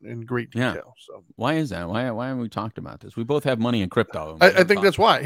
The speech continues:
Speaker 1: why. <laughs> I, I think we, we're both invested in, in, in versions of crypto, and so I think we're le-, reluctant to, to voice on it 'cause we're, I think we, I know I
Speaker 2: Yeah.
Speaker 1: feel biased. Um, but yeah, I mean, we, uh, we,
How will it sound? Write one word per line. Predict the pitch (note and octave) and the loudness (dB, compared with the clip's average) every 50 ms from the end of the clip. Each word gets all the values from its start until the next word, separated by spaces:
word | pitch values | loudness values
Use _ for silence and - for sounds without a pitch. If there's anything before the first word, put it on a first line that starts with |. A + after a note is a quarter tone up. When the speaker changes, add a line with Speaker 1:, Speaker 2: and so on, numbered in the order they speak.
| C3 A2+ | -2 -2
Speaker 1:
why. | D3+ A#2+ - - G#3 | -2 -2 0 -2 -2
<laughs> | B2+ D3 - - | -2 -2 -2 -2
I, | D#3 | -2
I | D#3 | -2
think | C#3 E3+ E3 D#3 | 0 -2 -2 -2
we, | D3+ D#3 | -2 -2
we're | C#3+ C#3 C#3+ D3+ D3+ | -2 -2 -2 0 0
both | C#3 C#3 C#3+ D#3 D3 - | 4 4 4 4 4 2
invested | D3 C3+ B2 C3+ C#3+ D3 - - C#3+ C3+ | -2 2 4 4 4 4 2 -2 -4 -4
in, | C3+ B2+ C3 | -4 -4 -4
in, | C3+ C3 B2+ B2+ B2 | -6 -8 -8 -8 -8
in | C3 B2+ B2 A#2+ A#2+ A#2+ | -8 -8 -8 -8 -10 -4
versions | A#2+ C3+ C#3 C#3+ C3 C3+ A#2+ B2 | -2 0 0 0 -2 -6 -8 -10
of | B2+ | -10
crypto, | - - D3+ C#3+ - - C3 B2+ C3 C3 | -10 -10 -12 -12 -6 -4 -2 -2 0 -2
and | C3 B2 B2 A#2+ | -4 -6 -8 -12
so | - - C#3 C3 B2+ B2+ A#2+ - _ - - - - - - - | -10 -6 -4 -4 -4 -4 -6 -8 _ -20 -20 -20 -20 -14 -8 -8
I | C3 | -4
think | A#2+ D3+ C#3 | -2 -2 -2
we're | B2+ C#3 C#3 | 0 0 2
le-, | C3 C3 C3 B2+ B2 | 2 2 0 0 0
reluctant | C3 C3 C3 C3 D3 C#3+ - - E3 - - B2+ | -2 -2 2 2 2 0 0 -6 -10 -10 -12 -16
to, | - - C3 B2 A#2+ A#2 A2+ A2+ _ _ - - | -14 -12 -10 -10 -10 -12 -14 -16 _ _ -18 -14
to | A#2 A2 G#2+ G#2+ A2 _ _ _ | -14 -12 -12 -14 -18 _ _ _
voice | - C3 B2+ B2 C3+ C#3+ E3 D#3+ - - | -16 -14 -8 -4 0 0 0 0 -2 -4
on | A#2 A#2+ B2+ | -6 -6 -6
it | B2 | -8
'cause | C3 A#2+ | -8 -4
we're, | B2 C3 C#3 C3+ C3+ B2+ - | 0 0 0 0 0 -2 -6
I | - B2+ | -8 -6
think | - C#3+ C3 C3 | -6 -6 -4 -4
we, | C#3 C#3 - | -6 -4 0
I | - D#3+ | 0 0
know | D3+ D3 C#3 | 0 0 2
I | C#3 D3+ E3 | 2 2 2
Speaker 2:
Yeah. | |
Speaker 1:
feel | F#3+ - - B2 A#2 | 2 0 -4 -4 -2
biased. | A2+ A#2+ A#2 A2+ B2 C3+ C#3 - - _ _ _ _ _ _ _ _ _ _ _ _ _ _ _ _ _ - | -2 -2 -2 -2 -2 -6 -8 -12 -20 _ _ _ _ _ _ _ _ _ _ _ _ _ _ _ _ _ -8
Um, | C3 B2+ B2 A#2+ A#2+ A2+ A#2 A#2 A#2+ A#2+ | -6 -4 -4 -4 -6 -8 -10 -16 -16 -6
but | A#2+ C#3 C3+ B2+ | -4 -4 -4 -2
yeah, | C3+ E3 G#3+ F#3+ C#3 | -2 0 2 2 2
I | C3 B2 | 0 0
mean, | C3 B2+ B2+ | -2 -4 -2
we, | B2 C3+ C#3+ C#3 C3+ A#2+ | 0 0 0 0 0 0
uh, | C3+ C#3 C#3 | 0 -2 -2
we, | - C#3 C3+ C3 C3+ C3 - | -2 -4 -8 -8 -8 -8 -10